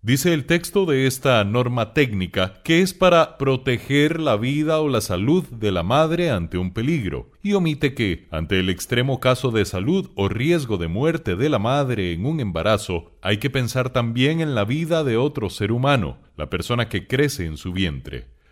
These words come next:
De manera perversa, promotores del mal llamado aborto terapéutico o del llamado aborto libre,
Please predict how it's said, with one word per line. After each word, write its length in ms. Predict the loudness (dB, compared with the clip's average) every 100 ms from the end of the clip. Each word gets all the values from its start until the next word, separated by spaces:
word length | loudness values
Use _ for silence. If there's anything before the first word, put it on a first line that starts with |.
| _ -4
De 120 | 0
manera 400 | 0 0 0 0
perversa, 760 | 0 4 4 4 2 -4 -4 -10
promotores 640 | -6 -6 -4 -2 -2 0
del 160 | -2 0
mal 240 | 0 2
llamado 540 | 2 2 4 2 0 -2
aborto 460 | 0 0 0 -4
terapéutico 1000 | -2 0 2 2 2 0 -6 -6 -8 -8 -6
o 100 | -2
del 180 | -2
llamado 580 | 0 0 0 2 0 -2 -4
aborto 480 | -2 -2 -2 -4
libre, 560 | 0 0 0 -4 -6